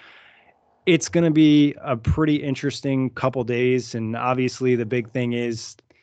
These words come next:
you know, James Harden potentially landing in Philadelphia and the Nets getting Ben Simmons, and who knows what the rest of the package will be. We've heard all different types of things. I guess, you know,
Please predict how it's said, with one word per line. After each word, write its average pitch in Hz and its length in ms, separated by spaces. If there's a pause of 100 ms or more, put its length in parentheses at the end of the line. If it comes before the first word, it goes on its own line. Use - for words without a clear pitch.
(100)
you 117 60
know, 113 120
James 123 380
Harden 123 600 (420)
potentially 127 440
landing 123 300
in 120 280 (140)
Philadelphia 127 560
and 120 80
the 117 60
Nets 120 240
getting 117 260
Ben 117 200
Simmons, 120 460
and 113 300 (260)
who 156 220
knows 139 260
what 135 140
the 127 80
rest 127 180
of 123 60
the 113 60
package 120 380
will 120 200
be. 120 260
We've 117 160
heard 123 220
all 123 240
different 123 340
types 120 240
of 107 100
things. 120 540 (1080)
I 147 140
guess, 175 400 (320)
you 160 140
know, 147 320